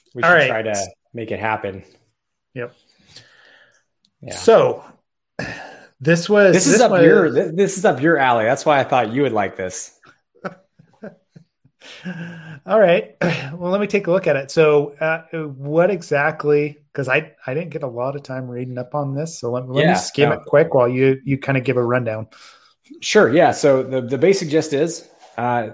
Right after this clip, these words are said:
Speaker 1: these are phishing, you know, like, phishing sites distribute some malware or collect credentials or whatever, right? What is interesting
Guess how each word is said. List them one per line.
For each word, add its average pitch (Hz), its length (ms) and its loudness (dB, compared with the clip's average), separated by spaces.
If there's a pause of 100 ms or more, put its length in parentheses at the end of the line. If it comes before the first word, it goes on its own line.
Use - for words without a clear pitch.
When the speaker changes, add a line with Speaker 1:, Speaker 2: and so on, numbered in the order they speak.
Speaker 1:
these 135 200 0
are 135 100 2
phishing, 151 600 -2
you 143 80 -2
know, 139 100 2
like, 117 220 0
phishing 120 320 -4
sites 107 420 0
distribute 101 560 -8
some 98 320 -10 (420)
malware 98 480 2
or 104 40 -2
collect 98 340 -4
credentials 92 380 -8
or 95 40 -6
whatever, 95 220 -2
right? 95 220 0 (460)
What 139 240 4
is 185 180 4
interesting 120 1000 -2